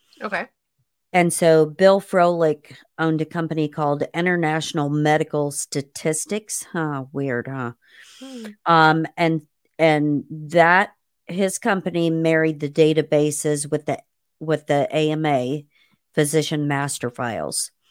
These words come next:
Speaker 2: So they had access to all the doctors in the United States through this partnership.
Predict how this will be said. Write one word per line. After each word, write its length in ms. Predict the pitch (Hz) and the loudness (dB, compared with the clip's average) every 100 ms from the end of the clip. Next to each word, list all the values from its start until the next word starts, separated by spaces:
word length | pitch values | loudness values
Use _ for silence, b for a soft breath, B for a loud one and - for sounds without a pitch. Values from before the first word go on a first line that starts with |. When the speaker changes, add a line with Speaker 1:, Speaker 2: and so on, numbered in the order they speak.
| b b b | b b b
Speaker 2:
So 200 | - 160 | -2 4
they 200 | 160 160 | 4 4
had 200 | 170 165 | 2 2
access 680 | 151 156 - 156 147 143 - | 2 0 -2 0 0 0 -6
to 360 | - 143 135 - - | -6 -4 -4 -6 -2
all 220 | 147 165 | 2 2
the 100 | 170 | 0
doctors 760 | 160 135 139 - 113 - - _ - | 0 -2 -4 -8 -8 -10 -16 _ -6
in 140 | 151 | -2
the 80 | 147 | -2
United 360 | 143 139 135 135 | -2 -2 -4 -6
States 540 | - 139 101 - - _ _ _ _ _ | -4 -4 -4 -10 -14 _ _ _ _ _
through 480 | - 160 143 143 131 - | -2 2 4 2 -2 -2
this 520 | 135 - - - - _ | -2 -2 -8 -12 -20 _
partnership. 720 | 156 147 160 151 151 160 165 | -4 -4 -2 -6 -2 -4 -4